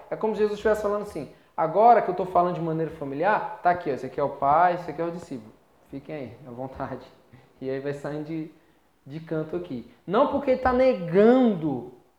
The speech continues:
o seu ofício como intercessor. Não por causa disso. O Pai, ele vai ser tão favorável e disposto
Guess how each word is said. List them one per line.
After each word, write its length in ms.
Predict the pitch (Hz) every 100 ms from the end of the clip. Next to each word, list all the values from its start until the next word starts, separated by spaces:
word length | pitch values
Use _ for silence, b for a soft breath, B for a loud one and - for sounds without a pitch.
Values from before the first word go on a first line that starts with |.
| _
o 120 | - 190
seu 260 | - 214
ofício 500 | 214 - 202 202 -
como 220 | - 214 220
intercessor. 920 | 214 214 214 226 - 202 180 131 - _ _ _ _ _ _ _ -
Não 300 | - 196 240
por 80 | 240
causa 220 | 240 240
disso. 420 | 196 254 233 - - b b b b
O 120 | 190
Pai, 720 | 185 - 220 247 285 202 156 - - -
ele 180 | 185 220
vai 200 | 214 226
ser 420 | 226 220 208 - -
tão 440 | 262 339 294 - - -
favorável 1300 | 233 240 208 233 208 190 233 254 180 170 147 117 - b b
e 80 | 196
disposto 1160 | 180 202 - - 196 214 226 208 - 143 117